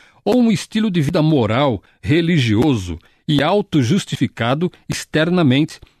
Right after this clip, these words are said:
como no capítulo dois. Tudo acaba da mesma maneira. O homem é pecador e condenado ao julgamento. Agora, vamos voltar e examinar esses elementos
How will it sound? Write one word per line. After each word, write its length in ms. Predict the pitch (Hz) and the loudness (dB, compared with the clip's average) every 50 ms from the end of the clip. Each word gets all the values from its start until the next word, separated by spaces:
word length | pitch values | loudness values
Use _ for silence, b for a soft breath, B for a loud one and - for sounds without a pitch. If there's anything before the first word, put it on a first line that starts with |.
| _ _ | _ _
como 240 | - 170 175 180 185 | -2 -2 0 0 0
no 100 | 180 170 | 0 0
capítulo 460 | - 156 - - 160 - 190 202 202 | 0 -2 -2 -2 -2 -2 0 -2 0
dois. 460 | 165 139 131 117 95 82 - - - b b b b - | 0 2 2 2 0 -2 -6 -12 -20 b b b b -2
Tudo 240 | - 277 262 214 185 | 0 0 2 2 0
acaba 360 | 135 - - 151 160 170 180 | -2 0 -2 -2 0 0 0
da 140 | 165 160 123 | 0 0 2
mesma 340 | 107 120 185 180 160 170 170 | 2 2 2 2 2 2 2
maneira. 540 | 170 156 131 107 95 90 85 80 85 - _ b b b b b b b | 2 2 2 2 2 0 -2 -4 -8 -12 _ b b b b b b b
O 140 | b 202 175 151 | b 2 2 4
homem 420 | 151 175 202 214 220 214 214 220 - - - - | 4 2 2 2 2 0 0 -2 -6 -8 -4 -2
é 140 | 170 202 | -2 -2
pecador 640 | 196 - 180 156 - - 110 98 95 113 143 190 196 - | 0 0 -2 -2 0 -2 -2 -2 0 2 2 2 0 -2
e 140 | - 185 147 | -2 -4 -4
condenado 800 | - - 190 208 208 180 139 117 110 107 110 123 147 156 160 - - | -2 -2 -2 0 0 0 0 0 0 0 0 0 0 -2 -2 -4 -4
ao 200 | - 156 143 135 | -2 0 2 2
julgamento. 800 | 123 107 120 180 208 170 165 127 104 107 101 87 80 - - - - - _ _ _ b b b b b b b b | 2 2 2 0 0 0 0 0 2 0 0 -2 -4 -8 -16 -20 -20 -20 _ _ _ b b b b b b b b
Agora, 320 | b 165 165 170 170 160 147 | b -2 0 2 2 0 0
vamos 300 | 123 170 226 233 165 151 | 0 2 2 2 2 2
voltar 540 | 156 170 135 101 - - 131 143 160 165 - b b b b b | 2 2 2 0 0 -2 -2 0 -2 -2 -6 b b b b b
e 60 | 160 | 0
examinar 580 | 160 151 120 202 202 185 143 123 117 131 143 | 0 0 0 0 2 2 4 4 4 2 2
esses 320 | 147 147 139 - 156 120 117 | 2 0 2 0 0 0 2
elementos 640 | 160 156 123 110 104 123 147 - - 139 - - | 2 2 2 2 2 2 0 0 0 -4 -4 -4